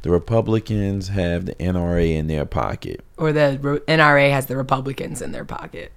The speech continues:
Speaker 1: Yes. So who says that ice, some of these ice facilities are private? Who said that, hey, you know, Obama's hand isn't in their cookie jar?
Speaker 2: He,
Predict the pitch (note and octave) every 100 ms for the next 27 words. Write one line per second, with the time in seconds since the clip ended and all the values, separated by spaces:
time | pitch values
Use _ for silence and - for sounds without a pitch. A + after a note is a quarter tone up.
0 | - D2+ F2 - - - - - - -
1 | - C3+ B2+ B2+ B2 A#2+ B2+ C3 - A2+
2 | A2+ A2 G#2 G#2 G#2 G2+ G2 - - F#2
3 | G#2 G#2 F#2 G2+ A2 - - - - -
4 | - - G2 G#2 G2 G2+ G#2 E2 F2+ F#2
5 | - E2+ F2+ - F2 E2+ - E2+ E2+ -
6 | B1+ B1+ D2 - - - A#1+ - D#2+ -
7 | - - - G2+ G#2 A2+ A2 G#2+ A2 G#2
8 | A#2+ A#2 A2+ A2 A2 A2 G#2+ - - -
9 | - F#2+ G2 G#2 A2+ A2+ A2+ G#2 A#2 A2
10 | G#2+ G#2+ G2+ G2+ G2+ G#2 G#2 G2+ - F2
11 | - - - - - - E3+